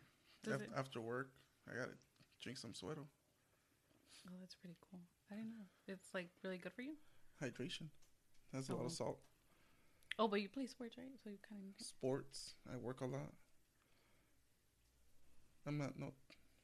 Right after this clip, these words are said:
Speaker 2: no, um, what do you call it?
Speaker 1: No eres huevón, pero
Speaker 2: Oh, yeah,
Speaker 1: mand-,
Speaker 2: there you go.
Speaker 1: mandilón,
Speaker 2: Yeah.
Speaker 1: sí. <laughs>
Speaker 2: Can we, can we cut this now? <laughs>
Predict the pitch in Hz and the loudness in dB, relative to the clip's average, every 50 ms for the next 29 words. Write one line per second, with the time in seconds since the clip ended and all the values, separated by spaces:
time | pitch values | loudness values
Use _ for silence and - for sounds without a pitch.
0 | - - - - - - - - - - - 135 131 131 127 - - - - - | -20 -20 -20 -20 -20 -20 -20 -20 -16 -6 -2 0 2 2 2 0 -2 -4 -4 -6
1 | - - - - - - - - - - - 160 151 143 - - - - - - | -6 -8 -10 -12 -16 -20 -20 -20 -14 -8 -4 -4 -4 -2 -2 -4 -4 -4 -6 -8
2 | - - - - - - - - - - - - - - - - - _ _ _ | -12 -18 -20 -20 -20 -20 -20 -20 -20 -20 -20 -20 -20 -20 -20 -20 -20 _ _ _
3 | _ _ _ - - - - - - - - - _ - - - - - 226 240 | _ _ _ -20 -20 -20 -20 -20 -20 -20 -20 -20 _ -20 -20 -8 0 4 6 8
4 | 254 254 277 226 220 214 202 196 202 202 196 190 - 190 180 175 180 175 - 143 | 8 8 8 8 8 6 6 6 6 4 4 4 2 0 0 0 0 4 8 10
5 | 143 135 127 - - - 202 202 202 190 190 190 202 202 202 208 185 208 202 180 | 10 10 10 10 10 10 12 12 12 12 12 12 12 10 10 8 8 6 4 4
6 | 180 - - - - - - - - - - - - 269 - - - - - - | 2 0 -4 -14 -14 -10 -8 -8 -8 -8 8 12 12 12 12 12 10 -4 -6 -6
7 | - - - - - - - - - - - - 330 - - 311 294 285 - 269 | -8 -8 -10 -14 -18 -20 -20 -20 -20 -8 2 6 6 6 6 4 2 2 2 0
8 | - 254 247 - - - - - - - - - - - - - - 165 151 - | 0 -2 -4 -6 -8 -8 -2 2 2 2 2 0 -4 -2 0 2 2 2 0 -2
9 | - - - - 156 156 151 - - - - - - - - 180 180 180 - - | -6 -8 -6 -4 -4 -4 -4 -4 -6 -6 -8 -8 -10 -10 -10 -10 -12 -12 -14 -18
10 | - - - - - - - - - - - - - - - - - - - - | -20 -20 -20 -20 -20 -18 -18 -18 -20 -20 -20 -20 -20 -18 -18 -18 -18 -16 -18 -18
11 | - - - 339 - - - - - - - - - - - - - - - - | -10 0 2 2 2 2 0 -12 -12 -12 -14 -14 -16 -14 -14 -12 -12 -14 -16 -16
12 | - - - - - - - 156 196 | -18 -18 -18 -18 -8 2 8 10 10